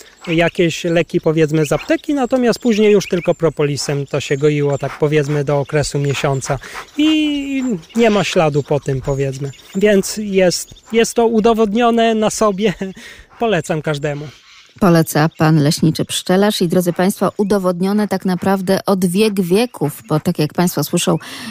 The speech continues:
Speaker 2: sięgamy tutaj aż do czasów starożytnych. Dzień dobry, pani Zosiu.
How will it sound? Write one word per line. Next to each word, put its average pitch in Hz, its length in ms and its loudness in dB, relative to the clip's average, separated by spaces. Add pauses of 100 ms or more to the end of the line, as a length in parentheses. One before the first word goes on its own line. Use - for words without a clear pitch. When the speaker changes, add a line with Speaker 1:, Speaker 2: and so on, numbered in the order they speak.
Speaker 2:
sięgamy 196 500 2
tutaj 165 340 -2 (140)
aż 233 260 2
do 156 160 0
czasów 151 500 -4
starożytnych. 165 960 0 (440)
Dzień 254 140 6
dobry, 330 200 2
pani 165 220 2
Zosiu. 175 360 0